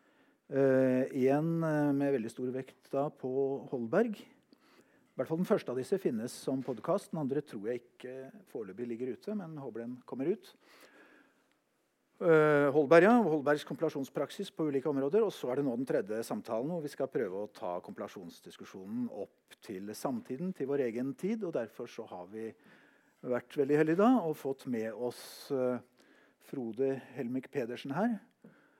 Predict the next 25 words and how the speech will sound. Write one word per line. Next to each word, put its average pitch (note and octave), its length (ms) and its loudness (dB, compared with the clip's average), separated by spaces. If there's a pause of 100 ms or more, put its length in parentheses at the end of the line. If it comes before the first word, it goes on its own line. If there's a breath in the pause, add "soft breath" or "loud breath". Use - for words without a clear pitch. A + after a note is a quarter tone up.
(200 soft breath)
Eh, B2+ 720 2
førsteamanuensis B2+ 880 -6
i C3+ 160 -6
nordisk A#2+ 480 -10
litteraturforskning, C3+ 1400 -4
men C#3 400 0
først C3+ 220 -8
og C#3+ 80 -4
fremst C3 340 -8
i C#3+ 80 -4
denne B2 240 0
sammenheng D#3+ 640 -2
kritiker B2 640 0
da, F2+ 160 -4 (180)
i, A#2 140 -4 (560)
av - 260 -16 (160)
skjønnlitteratur G2+ 720 -8
i G2+ 240 -14 (600 soft breath)
dagspressen. - 640 -14 (880)
Og C3 100 -6
så C#3+ 220 -4
selvfølgelig C#3+ 400 4
Erlend D3 640 -2
O. C3+ 240 -6 (480 soft breath)
Nødtvedt, G3 580 4